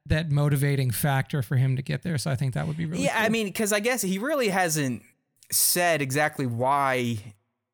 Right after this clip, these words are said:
Speaker 2: we think, I mean, he, he clearly has an issue with light and dark, like the rise of the Jedi, which only gets toppled by bad guys, and then the bad guys get toppled by the good guys, and then those get top-, like, that, that's the cycle he was talking about ending.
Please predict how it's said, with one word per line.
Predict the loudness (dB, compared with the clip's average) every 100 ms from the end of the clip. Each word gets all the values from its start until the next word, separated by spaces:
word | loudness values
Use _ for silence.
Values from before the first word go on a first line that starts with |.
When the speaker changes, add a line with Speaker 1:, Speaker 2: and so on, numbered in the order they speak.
| _
Speaker 2:
we | -8 -4 -4
think, | -4 -4 -2 -2
I | -2
mean, | -2 -4
he, | -4 -6 -6
he | -6
clearly | -6 -6 -4 -2
has | -2 -4
an | -4
issue | -4 -4 -4 -4
with | -2 -4 -6 -8 -14 _ _ _ _ _ _ _ _ _ _
light | -4 -2 -2
and | -2 -4
dark, | -2 -2 -2 -4
like | -6
the | -4
rise | -2 0 2 0 -2
of | -4 -4
the |
Jedi, | -4 -2 -2 0 0 -2 -2
which | -4 -4
only | -4 -4
gets | -6 -8
toppled | -6 -6 -4 -6 -4
by | -4
bad | -2 -2 -2 -2
guys, | -2 -2 -2 -2
and | -2
then | -2
the | -2
bad | -2 -2 -2
guys | -4 -4 -4
get | -8 -6
toppled | -6 -4 -6
by | -6 -6
the |
good | -4 -4 -4
guys, | -2 -2 -2 -4 -2
and | -4
then | -2
those | -2 -2 -2
get | -4 -4
top-, | -4 -4 -8 -14 -8
like, | -4
that, | -2 -2
that's | -2 -2
the | -2
cycle | 0 0 -2 -2
he | -4 -2
was | -4
talking | -4 -4 -4 -4
about | -2 -4 -4
ending. | -4 -2 -4